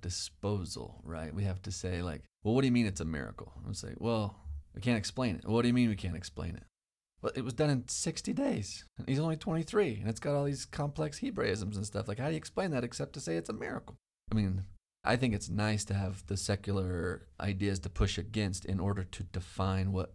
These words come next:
is miraculous and what is not, right? If it, if it cannot be explained by secular means,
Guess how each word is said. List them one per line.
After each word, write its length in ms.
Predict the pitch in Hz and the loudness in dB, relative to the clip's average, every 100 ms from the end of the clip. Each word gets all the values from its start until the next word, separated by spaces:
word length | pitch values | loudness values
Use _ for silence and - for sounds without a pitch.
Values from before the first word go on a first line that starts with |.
| - | -4
is 160 | 101 98 | -2 0
miraculous 680 | 95 92 90 - 95 95 | 0 2 0 -2 -2 -2
and 140 | - 98 | -2 0
what 80 | - | 2
is 160 | 202 | 2
not, 260 | - 92 - | 2 0 0
right? 180 | 85 78 | -2 -2
If 180 | 92 | -4
it, 120 | - - - | -6 -8 -4
if 120 | 98 | -2
it 120 | 107 | 0
cannot 320 | - 110 117 | 2 4 4
be 100 | 107 | 2
explained 480 | 104 101 - 98 95 | -2 -4 -2 0 2
by 140 | 92 90 | 2 2
secular 480 | - 101 - 87 | 2 0 0 0
means, 640 | 95 107 113 98 98 95 | 2 2 4 2 0 -4